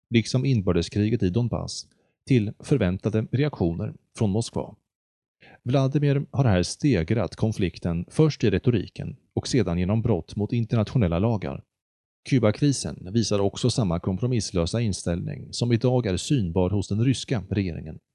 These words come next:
De debattörer som inte förstår korrelationen mellan dessa kriser har missbedömt konflikten. Som frihetlig måste man fördöma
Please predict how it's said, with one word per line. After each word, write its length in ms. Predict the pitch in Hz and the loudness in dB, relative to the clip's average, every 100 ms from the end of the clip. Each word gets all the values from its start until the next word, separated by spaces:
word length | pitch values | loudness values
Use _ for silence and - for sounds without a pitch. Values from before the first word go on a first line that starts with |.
| _ _ _ _ _ | _ _ _ _ _
De 160 | 123 131 | 4 6
debattörer 640 | 131 127 - 160 117 82 - 107 | 6 4 2 0 0 -4 -8 -12
som 180 | - 123 | 0 2
inte 180 | 104 - | 2 0
förstår 380 | 120 - 87 101 | -2 2 2 2
korrelationen 800 | - 98 95 110 104 127 107 78 | 2 2 2 2 0 0 -4 -6
mellan 320 | 85 107 87 | 0 0 2
dessa 220 | 107 90 | 0 -2
kriser 520 | - 123 95 78 80 - _ _ | 2 2 2 -6 -10 -14 _ _
har 160 | - 101 | 0 2
missbedömt 640 | 127 107 - 85 87 - | 2 0 0 0 0 -2
konflikten. 580 | 101 98 92 - - - _ _ _ _ _ _ _ _ | -4 -4 -8 -10 -14 -14 _ _ _ _ _ _ _ _
Som 260 | - 147 131 - | -2 0 0 -2
frihetlig 880 | - 139 110 160 143 85 80 - _ _ | 2 4 4 2 -2 -4 -10 -14 _ _
måste 260 | 139 120 - | 2 2 2
man 240 | 95 87 | 0 0
fördöma 540 | - 135 101 107 85 | 0 2 4 2 -2